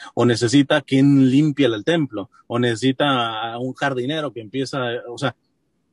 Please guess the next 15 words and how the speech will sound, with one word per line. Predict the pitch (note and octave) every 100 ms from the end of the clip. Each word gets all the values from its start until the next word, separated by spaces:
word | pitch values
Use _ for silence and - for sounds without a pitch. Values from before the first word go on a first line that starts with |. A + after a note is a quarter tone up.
| _ _ _ _ _ _ _ _
porque | G#2+ A2+
muchas | C#3 F3 D#3+
personas, | D3+ D#3+ E3+
por | C3
ejemplo, | C3+ D3+ D#3
también | A#2 A#2+ C3+ C#3+ _ _ _ _ -
pueden | C3+ C#3 D#3 D#3+ C3+
dar | B2 A#2+ C#3
t-, | - _ _ _ _ - A#2+
tesoro | A#2 A2 C3 E3
o | F#3 G#2
dinero | G#2 A2 C3 E3
o | E3
cuestiones | - A2+ A#2 B2+
materiales, | B2 G#2+ B2+ C#3+ A3+